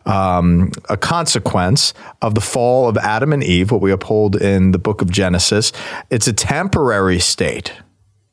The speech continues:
For at the end of the world, all men shall rise again to be judged by Christ. Thus, the whole man, body and soul, will be rewarded for the good or evil that he has done,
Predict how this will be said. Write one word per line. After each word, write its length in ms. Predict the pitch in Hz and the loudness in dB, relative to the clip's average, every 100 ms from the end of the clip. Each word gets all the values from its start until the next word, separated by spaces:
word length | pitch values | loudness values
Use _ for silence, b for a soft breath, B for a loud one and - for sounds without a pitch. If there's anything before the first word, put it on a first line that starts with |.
| _ | _
For 100 | 131 | -4
at 80 | 113 | -2
the 160 | 123 113 | 0 0
end 140 | 139 | 0
of 60 | 175 | 0
the 80 | 135 | 2
world, 400 | 104 104 98 - | 2 2 0 0
all 280 | 117 139 151 | 2 2 2
men 280 | 123 120 | 2 0
shall 260 | 117 120 98 | 0 0 2
rise 540 | 90 98 113 123 135 | 2 2 2 0 0
again 560 | 170 151 117 101 101 107 B B B | 0 0 0 2 2 0 B B B
to 120 | - | 0
be 140 | 104 92 | 0 2
judged 460 | 95 95 87 - | 2 0 0 -4
by 180 | - 92 | -4 -2
Christ. 600 | - 131 101 90 - - - B B B B B B | -2 -2 -2 -2 -2 -6 -14 B B B B B B
Thus, 260 | 117 117 - | -2 0 -2
the 100 | 104 | -2
whole 240 | 113 185 | 0 2
man, 300 | 160 107 107 | 2 0 0
body 320 | 104 107 131 139 | 0 2 2 2
and 120 | 123 | 0
soul, 260 | - 104 | 2 2
will 160 | 101 98 | 4 4
be 160 | 95 98 | 4 4
rewarded 600 | 98 92 104 120 131 - | 4 4 2 2 0 0
for 100 | 98 | -2
the 100 | 90 | 0
good 440 | 82 104 123 151 | 0 2 2 2
or 240 | 147 147 | 0 0
evil 360 | 139 107 92 104 | 0 0 2 2
that 120 | 98 | 2
he 80 | 101 104 | 2 2
has 140 | 110 | 2
done, 380 | 107 90 90 | 0 2 2